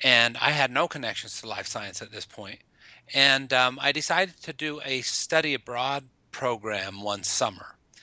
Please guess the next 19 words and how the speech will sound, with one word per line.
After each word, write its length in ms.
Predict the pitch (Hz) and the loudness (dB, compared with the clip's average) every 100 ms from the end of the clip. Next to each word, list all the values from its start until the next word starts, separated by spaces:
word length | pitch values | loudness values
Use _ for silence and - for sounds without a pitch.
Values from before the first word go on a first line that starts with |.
| - | -20
which 240 | - 127 - | -8 -4 6
lost 320 | 143 160 - | 8 8 4
me 80 | 143 | -2
my 180 | 127 113 | 0 -2
job. 360 | 110 107 - | 0 -4 -4
So 140 | - 143 | -4 2
when 120 | 156 | 4
I 120 | 180 | 6
got 240 | 196 151 - | 6 4 4
back, 340 | 120 117 - _ - - - | 4 4 2 _ -20 -20 0
my 160 | 131 | 2
brother-in-law 760 | 123 135 170 220 202 135 120 110 | 4 4 4 4 2 -2 -2 -2
said, 200 | 123 123 | -2 -4
"Hey, 340 | - 196 214 170 | 2 4 6 4
I'm, 360 | 131 143 143 131 - | 2 -2 -2 -14 -6
I'm 160 | 135 139 | -4 -2
doing 240 | 170 175 | -2 -2
a 60 | 143 | -2
startup, 680 | - - 120 127 135 143 | -4 -4 -2 4 4 2